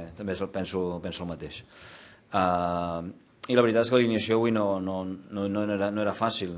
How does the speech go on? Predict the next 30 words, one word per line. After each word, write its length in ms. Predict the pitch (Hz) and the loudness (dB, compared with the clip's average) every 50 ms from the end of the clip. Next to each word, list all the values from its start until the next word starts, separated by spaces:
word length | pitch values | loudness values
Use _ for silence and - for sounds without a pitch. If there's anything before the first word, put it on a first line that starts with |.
| 90 | -6
Ah, 640 | 90 90 87 87 85 85 85 85 85 85 82 82 82 - _ - - - - _ - | -6 -6 -4 -6 -6 -6 -6 -8 -8 -8 -10 -12 -14 -16 _ -20 -20 -20 -20 _ -10
també 220 | - 95 101 110 110 107 | -4 0 2 4 4 4
he 40 | 101 107 | 2 0
ficat 240 | 110 101 95 98 92 | -2 0 0 2 2
Adriano, 400 | 98 92 98 113 120 120 120 117 | 2 2 4 4 4 4 2 0
he 60 | 107 | 0
podia 180 | 107 104 104 101 | 0 0 0 0
ficar 240 | 98 101 95 101 95 | 0 -2 -4 -2 -2
a 120 | 98 98 | 0 -2
Dani, 320 | 98 95 92 95 92 92 92 | -2 -2 -4 -4 -4 -4 -4
a 140 | 92 92 92 | -4 -4 -4
Dani 220 | 95 92 95 101 110 | -4 -4 -2 0 0
Alves, 460 | 113 113 110 113 113 117 110 - - 98 | 2 2 2 2 2 2 0 -2 -6 -6
ah, 300 | 92 90 90 90 90 90 | -6 -6 -6 -6 -8 -8
també 220 | 90 95 95 92 92 | -6 -6 -6 -4 -4
teníem 240 | 95 95 95 92 92 | -4 -4 -2 -2 -2
l'opció 320 | 95 92 - - - 98 90 90 | -2 -2 -4 -4 -4 -4 -6 -6
possible 300 | 90 - 98 95 95 92 | -8 -6 -4 -4 -2 -2
de, 140 | 92 92 95 92 92 92 95 | -2 -2 -2 -4 -4 -6 -8
de 60 | 92 | -8
ficar, 320 | - - - - 95 92 90 90 87 87 87 90 87 90 92 | -10 -10 -6 -4 -4 -2 -2 -4 -6 -8 -10 -12 -12 -14 -14
de, 140 | 92 85 - 104 | -14 -14 -10 -10
de 60 | 98 - | -10 -10
ficar 220 | - 92 - 107 - | -8 -4 -4 -4 0
Thiago, 540 | 104 107 113 117 113 110 110 113 117 113 - - - - - - - - - _ _ - | 0 2 4 4 4 4 2 2 0 -4 -8 -20 -20 -20 -20 -20 -20 -20 -20 _ _ -14
de, 260 | 110 98 95 95 92 90 90 87 87 87 | -12 -10 -10 -8 -8 -6 -6 -6 -6 -6
de, 80 | 87 85 90 | -8 -6 -4
de 80 | 87 98 | -2 0
Villa, 320 | 117 120 110 113 113 113 | 0 0 2 2 2 2
Alexis, 560 | 107 113 120 117 - - 117 113 117 117 - | 4 2 2 2 0 -2 -2 -2 -2 -4 -8